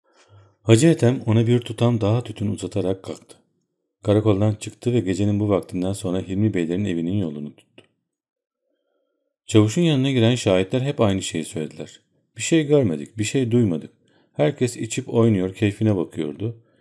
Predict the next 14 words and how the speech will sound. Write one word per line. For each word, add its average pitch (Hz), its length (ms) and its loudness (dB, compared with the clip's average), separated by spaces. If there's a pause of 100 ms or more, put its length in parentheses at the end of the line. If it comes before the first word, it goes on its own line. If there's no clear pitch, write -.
(260)
Bir 143 260 -4
aralık 117 360 0
Ali 117 220 2
aman 127 360 2
deyip 113 220 2
yere 101 160 0
yıkıldı. 78 520 -6 (1500)
Melalliğim 117 640 4
vurulmuş." 107 560 0 (3500)
Hepsi 175 460 8
ifadelerin 143 640 4
altına 120 340 2
parmak 101 480 -2
bastılar. - 580 -10